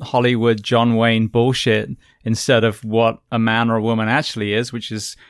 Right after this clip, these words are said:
you know, if you're in your dive gear and you're under the water, you're trying to find that child. You're not thinking about rain, you know, unicorns and kittens at that moment,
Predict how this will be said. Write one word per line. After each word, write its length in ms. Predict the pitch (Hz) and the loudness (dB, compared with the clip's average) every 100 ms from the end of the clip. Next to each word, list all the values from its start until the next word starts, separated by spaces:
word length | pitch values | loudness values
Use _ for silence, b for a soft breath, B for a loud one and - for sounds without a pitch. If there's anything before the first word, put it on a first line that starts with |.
| b _ | b _
you 140 | 127 110 | -4 0
know, 120 | 107 | 0
if 300 | 113 117 - | 0 -2 2
you're 220 | 123 123 | 4 6
in 60 | 117 | 4
your 100 | 113 | 4
dive 320 | 123 123 113 | 4 4 2
gear 180 | 120 120 | 2 4
and 80 | |
you're 60 | 113 | 4
under 120 | 117 | 2
the 120 | 104 | 2
water, 260 | 104 151 120 | 2 2 2
you're 140 | 107 | -2
trying 180 | 101 127 | -2 -2
to 80 | 110 | 0
find 240 | - 113 | 0 0
that 140 | 110 107 | 0 0
child. 340 | 143 123 101 | 0 2 0
You're 100 | 104 | 0
not 140 | 117 117 | 0 0
thinking 260 | 117 113 | -2 -2
about 200 | 107 107 | -2 0
rain, 280 | 110 110 110 | 2 0 -2
you 100 | 120 | -4
know, 160 | 104 104 | -4 -4
unicorns 520 | 131 117 117 127 113 104 | 0 2 2 2 0 -2
and 100 | 101 | 0
kittens 320 | 151 117 104 | 0 0 -2
at 80 | 104 | -2
that 120 | 104 | -2
moment, 380 | 107 107 107 | -2 0 -2